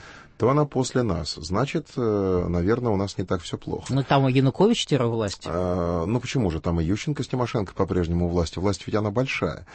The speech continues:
Speaker 1: Она не только на посту премьера
Speaker 2: Да, там
Speaker 1: концентрируется,
Speaker 2: много
Speaker 1: да?
Speaker 2: центров власти, в
Speaker 1: Конечно,
Speaker 2: отличие от
Speaker 1: конечно.
Speaker 2: России.
Speaker 1: Ну, бросьте, в Кремле тоже много башен. Это всё миф, что
Speaker 2: Так
Speaker 1: в
Speaker 2: это ж
Speaker 1: России
Speaker 2: в Кремле.
Speaker 1: так. Ну, так а Кремль-то он большой.
Speaker 2: Да, а у них в
Speaker 1: Вот.
Speaker 2: парламенте власть
Speaker 1: А,
Speaker 2: теперь.
Speaker 1: так, а, а то
Speaker 2: И в
Speaker 1: у на-, а у нас
Speaker 2: правительстве.
Speaker 1: в парламенте многопартийность. Вы же сами мне говорили, что у нас Миронов возглавил оппозиционную партию.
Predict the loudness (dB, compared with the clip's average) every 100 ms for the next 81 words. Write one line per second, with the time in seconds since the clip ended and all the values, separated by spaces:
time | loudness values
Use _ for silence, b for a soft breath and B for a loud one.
0 | B B 0 2 2 2 0 2 2 2
1 | 0 0 0 0 -6 -6 -2 2 2 2
2 | 2 6 6 6 6 8 8 6 4 4
3 | 4 6 2 2 2 2 2 2 4 2
4 | 4 2 4 2 0 -2 -4 -2 0 2
5 | 4 2 0 -2 -2 0 2 4 2 2
6 | 0 0 -2 0 0 0 -4 -4 -6 -2
7 | 0 2 0 0 -4 -2 0 0 -2 0
8 | 4 4 4 2 -2 -14 -6 -6 -4 -4
9 | 0 0 -2 -6 -8 -8 -8 -4 -4 -4
10 | -8 -10 -8 -8 -4 0 0 0 -2 -2
11 | -4 -6 -10 -10 -10 -10 -10 -12 -8 -6
12 | -4 -4 -4 -6 0 2 4 6 6 4
13 | 4 4 2 0 0 2 0 -2 -2 -2
14 | -2 -4 -2 -2 -2 -4 -6 -2 0 0
15 | 0 2 2 0 -2 -2 -2 -2 -2 -2
16 | -2 -2 0 -2 -4 -8 -8 -8 -6 -8
17 | -8 -10 -10 -18